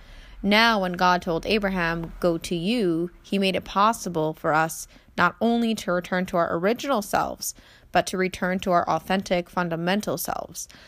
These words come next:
the selves we never even knew existed, constantly uncovering new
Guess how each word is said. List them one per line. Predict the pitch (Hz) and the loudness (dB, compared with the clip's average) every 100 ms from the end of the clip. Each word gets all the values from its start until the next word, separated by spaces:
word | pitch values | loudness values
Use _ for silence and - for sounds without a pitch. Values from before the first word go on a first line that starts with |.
| - | -8
the | 190 | -6
selves | - 185 190 - | 4 4 4 -2
we | 180 | -2
never | 180 185 180 | 0 0 -2
even | 180 175 170 | -2 -2 -2
knew | 175 170 | -2 -2
existed, | 170 170 190 196 - - - - _ _ - | -4 -2 -2 -2 -4 -8 -10 -14 _ _ -8
constantly | - 208 208 - 180 170 | 0 0 0 -6 -6 -4
uncovering | 156 170 - 185 175 175 175 175 | -4 -6 0 0 0 -2 0 0
new | 196 190 160 | 0 0 -4